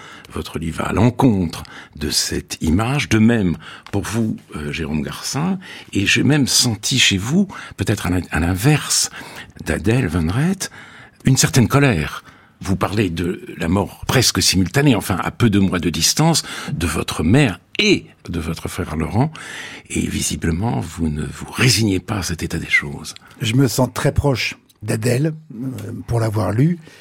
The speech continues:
Speaker 2: et évidemment totalement différente d'elle. D'ailleurs, quand je lis Inconsolable, je, je suis très admiratif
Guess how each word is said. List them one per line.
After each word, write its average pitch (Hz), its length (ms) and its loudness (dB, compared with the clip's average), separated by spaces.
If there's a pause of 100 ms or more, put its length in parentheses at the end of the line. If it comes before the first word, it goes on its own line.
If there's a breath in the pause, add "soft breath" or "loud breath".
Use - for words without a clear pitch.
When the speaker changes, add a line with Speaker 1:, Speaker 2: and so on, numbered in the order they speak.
(480 loud breath)
Speaker 2:
et 151 400 4
évidemment 139 800 4 (100)
totalement 135 480 2
différente 110 540 0
d'elle. 120 380 0 (720 soft breath)
D'ailleurs, 113 460 0
quand 113 160 0
je 113 140 2
lis 127 260 4
Inconsolable, 110 880 0
je, 92 460 -4 (560 loud breath)
je - 40 -10
suis 110 220 -6
très 117 240 0
admiratif 120 920 0